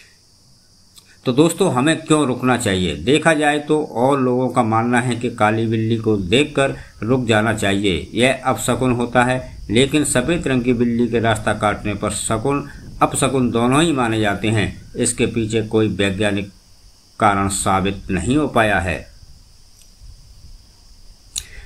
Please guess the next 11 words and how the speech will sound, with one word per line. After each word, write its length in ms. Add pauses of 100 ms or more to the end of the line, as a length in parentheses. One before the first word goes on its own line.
(160)
हमारे 340
देश 280
में 160
कई 240 (220)
सारे 400
लोगों 360
का 140
ऐसा 300
मानना 420
है 160
कि 220